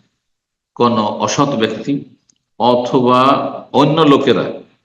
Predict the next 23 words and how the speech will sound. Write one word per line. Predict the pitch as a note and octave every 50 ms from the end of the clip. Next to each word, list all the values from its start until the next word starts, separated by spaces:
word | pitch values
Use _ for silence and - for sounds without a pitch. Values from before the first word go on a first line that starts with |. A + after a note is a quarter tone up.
| _ _ _ _ _ _ _ _
ততক্ষণ | C#3+ D#3 D3+ F3+ E3+ - - E3 D#3
বিয়ে | D3 D#3 D#3+ D3
করবে। | D#3 D3 D3 D#3 D3 -
তওবার | - D3 D3 D3 C#3+ D#3 D#3+ D#3
সাথে | - - D#3+ D#3 E3 D3+
সাথে | - D#3+ E3+ F3+
আর | E3+ F3 A2+ A#2+
একটি | B2+ B2+ - - - A#2
শর্ত | - A2+ G#2 F#2+ - G#2+
রয়েছে, | F#2 F2+ F2+ F2+ - F#2 F2+
তওবা | F2 - B2 C3 C3+ C#3+ D3 D3 -
করবে | D3+ D3+ D#3 D3+ E3+ F#3
এবং | G3+ G3 A2 A#2 B2+ C3+ C#3+ C#3 -
তার | C#3+ C#3+ C#3+ -
ইদ্যত | F3+ F3+ F3 E3+ F#3 F#3 F#3
পার | F#3 F3+ F3 F3 E3+
হইতে | E3 E3 E3 E3 E3+
হবে। | D#3+ E3+ E3 D3+ G#2 F2+ -
তার | - A2 A#2
ইদ্যত | B2+ B2+ B2 C3+ C#3 C3+ - C#3
হচ্ছে | B2+ C3 - F3+ -
ইস্তেবরাউর | C3 - - - C3+ B2 B2 A#2 A#2+ C3 B2+ C3+
রহম | C#3 C#3+ C3 F#2